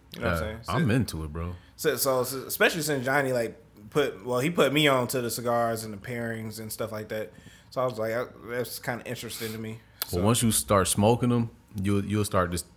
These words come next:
Speaker 2: find out, like, what you like and what you don't like. Like, I figured out right now that, like, my favorite brand is Romeo and Juliet.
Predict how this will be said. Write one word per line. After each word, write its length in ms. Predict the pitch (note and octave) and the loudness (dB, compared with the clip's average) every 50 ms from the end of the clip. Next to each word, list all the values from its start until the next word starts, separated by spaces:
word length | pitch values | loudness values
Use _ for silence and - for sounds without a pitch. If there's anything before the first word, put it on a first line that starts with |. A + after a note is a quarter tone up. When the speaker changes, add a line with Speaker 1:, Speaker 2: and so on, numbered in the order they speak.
| - - | -20 -8
Speaker 2:
find 300 | - - F#2+ F#2 F2+ F2 | -2 0 2 2 4 2
out, 140 | F2+ E2+ D#2+ | 2 0 0
like, 140 | D#2+ E2 E2+ | 0 -2 -2
what 200 | F2+ F#2 - - | -2 -2 -2 -2
you 60 | F2+ | 0
like 240 | F2 F2 F2 - - | 2 2 2 2 0
and 80 | F2 | -2
what 160 | E2+ E2+ - - | -4 -4 -4 -6
you 60 | D#2 | -4
don't 240 | D2 F2 E2 D#2 D2+ | -2 -2 -2 0 -2
like. 140 | D#2 D#2 D#2+ | -4 -2 0
Like, 160 | E2 E2 E2+ | 0 4 4
I 80 | F#2 F#2+ | 4 4
figured 320 | - - A2+ G#2 G2 F#2+ | 4 2 2 2 4 4
out 140 | F2+ F2 F2 | 4 4 4
right 200 | F2 E2+ F2 F2 | 4 2 2 2
now 240 | F2+ F#2 F#2 F2 E2+ | 2 2 2 0 0
that, 180 | E2 D#2 D2+ | 0 -2 -2
like, 200 | D#2 D#2+ D#2 D2+ | -2 -4 -4 -2
my 160 | D#2+ E2+ F2 | -2 -2 -2
favorite 380 | F2 - - F#2+ F#2 E2 E2+ D#2 | -2 -2 -2 -2 -2 -2 -2 -4
brand 360 | C#2 E2+ E2 E2 E2 D#2+ D#2 | -4 -4 -4 -4 -4 -4 -6
is 100 | D#2 D2 | -6 -6
Romeo 360 | D#2+ D#2+ E2 E2 E2 D#2+ D#2 | -4 -4 -2 -2 -2 -4 -4
and 80 | D2+ D#2 | -6 -6
Juliet. 380 | E2 E2 D#2+ D#2 - - - | -6 -6 -6 -6 -8 -10 -12